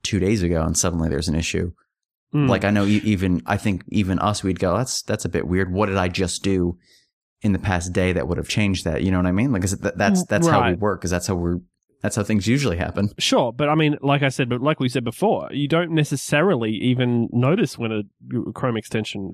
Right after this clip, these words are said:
Speaker 2: gets updated. They kind of update without you knowing. You don't suddenly get, like, you don't normally get a drop down to say, "By the way, I've been, I've updated these, uh, these extensions."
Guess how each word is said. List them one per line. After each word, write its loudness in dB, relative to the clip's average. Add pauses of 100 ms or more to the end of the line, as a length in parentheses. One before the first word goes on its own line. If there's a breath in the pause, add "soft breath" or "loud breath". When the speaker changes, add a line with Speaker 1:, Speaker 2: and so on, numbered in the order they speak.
Speaker 2:
gets -6
updated. -4 (480)
They -2
kind 0
of -2
update 0 (280)
without 0
you -2
knowing. 0
You -2
don't -2 (340)
suddenly -2
get, -4 (100)
like, 0
you 4
don't 0
normally 0
get 0
a 0
drop -4
down -2
to -6
say, -4 (500)
"By -2
the -2
way, 0
I've 0
been, -2
I've -2
updated -4
these, -4
uh, -2 (320)
these -2
extensions." -6